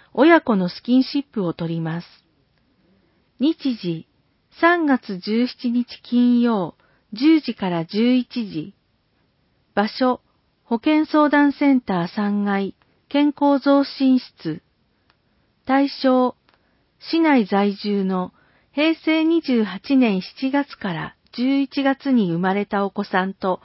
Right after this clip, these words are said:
その保護者。定員、親子四十組。受講経験のある方、対象月齢以外のお子さんは入室できません。講師、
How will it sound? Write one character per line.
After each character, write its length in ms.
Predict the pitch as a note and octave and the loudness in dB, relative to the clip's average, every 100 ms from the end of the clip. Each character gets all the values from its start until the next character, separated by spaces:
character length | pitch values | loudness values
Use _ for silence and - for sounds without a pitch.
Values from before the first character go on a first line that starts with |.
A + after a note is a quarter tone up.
| _ _ | _ _
そ 160 | G3+ | -4
の 120 | G#3+ | -4
保 180 | B3+ G3+ | -2 -4
護 140 | F#3 A3+ | -4 -6
者。 300 | - - - _ _ _ _ _ _ _ _ _ _ _ _ _ | -10 -16 -18 _ _ _ _ _ _ _ _ _ _ _ _ _
定 320 | C#4 C#4+ C#4+ | 2 2 2
員、 280 | C#4 C4 A#3+ _ _ _ _ | 2 0 -2 _ _ _ _
親 280 | - D4+ D4 | 0 2 2
子 160 | - F#3 | 0 -2
四 280 | G#3+ B3 | 0 0
十 140 | A#3+ B3+ | 0 -6
組。 480 | _ G3 E3+ D#3+ - _ _ _ _ _ _ | _ -12 -10 -12 -14 _ _ _ _ _ _
受 140 | - G3+ | -8 -6
講 260 | - D#4 | 0 0
経 220 | D#4 D#4+ D#4+ | 2 0 0
験 260 | B3 G3 | -2 -2
の 160 | F3+ F3 | -2 -4
あ 60 | |
る 100 | G3 | -6
方、 480 | F3 C#3+ - C#3+ - _ _ _ _ | -8 -12 -10 -10 -10 _ _ _ _
対 220 | - B3+ | -2 0
象 300 | C4+ C#4+ C#4+ | 0 0 0
月 160 | C4+ C4+ - | 0 -4 -2
齢 280 | C#4 C4+ C#4 | 2 4 4
以 40 | |
外 220 | C4+ G#3+ F3 | 4 2 0
の 140 | D#3+ | -4
お 40 | |
子 120 | - G3+ | -6 -6
さ 240 | - G3 | -4 -4
ん 100 | F#3+ | -4
は 240 | F#3 F3+ - | -4 -6 -8
入 260 | F3+ G3+ A#3+ | -4 0 0
室 280 | - - A3+ | -2 -10 -6
で 120 | G3+ | -6
き 140 | - | -4
ま 140 | G3 G3 | -6 -6
せ 220 | - F#3+ | -8 -8
ん。 100 | D#3 _ _ _ _ _ _ _ _ _ _ _ _ | -10 _ _ _ _ _ _ _ _ _ _ _ _
講 240 | D#4+ D#4 | 0 0
師、 400 | C#4 - E3 D3+ | 0 -8 -10 -10